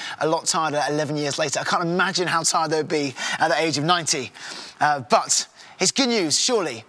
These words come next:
Finally, this child has arrived. They can play happy geriatric families together. But as the chapter proceeds, as we just heard it read to us,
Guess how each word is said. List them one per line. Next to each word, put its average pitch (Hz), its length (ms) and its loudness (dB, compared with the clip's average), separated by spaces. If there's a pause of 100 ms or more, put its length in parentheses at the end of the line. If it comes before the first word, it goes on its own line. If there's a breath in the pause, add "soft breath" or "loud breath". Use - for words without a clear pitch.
Finally, 214 460 2
this 170 160 -2
child 180 260 0
has 170 140 -4
arrived. 160 320 0
They 190 100 2
can 175 140 -6
play 175 100 0
happy 180 500 -2 (380 loud breath)
geriatric 196 600 0
families 170 500 0 (240 loud breath)
together. 156 400 0 (1300)
But - 340 0 (320 loud breath)
as 147 120 0
the 151 60 0
chapter 175 540 2
proceeds, 156 520 0
as 143 40 -2
we 151 60 0
just 156 180 -2
heard 151 220 2
it 147 100 -2
read 143 200 -2
to 127 120 0
us, - 240 0